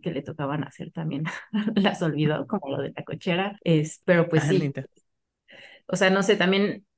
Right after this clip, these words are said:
Speaker 1: pues, esa parte está, está interesante porque además también hablando de estas cosas automatizadas, em, como los asistentes caseros, em,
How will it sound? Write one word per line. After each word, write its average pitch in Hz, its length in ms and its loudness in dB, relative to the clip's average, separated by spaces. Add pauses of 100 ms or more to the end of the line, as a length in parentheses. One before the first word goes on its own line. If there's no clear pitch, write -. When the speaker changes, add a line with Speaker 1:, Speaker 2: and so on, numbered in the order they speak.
(280)
Speaker 1:
pues, - 440 -6
esa 220 320 4
parte 214 240 4
está, 175 720 -2
está 185 220 -4
interesante 220 880 0 (100)
porque 240 560 4
además 190 420 2
también 202 320 0
hablando 185 380 -2
de 175 80 -2
estas 185 240 -6
cosas 180 520 -2
automatizadas, 165 1160 -2
em, 156 580 0 (100)
como 147 500 -2
los 147 340 -6
asistentes 180 560 -10
caseros, 180 540 -6 (500)
em, 175 1000 4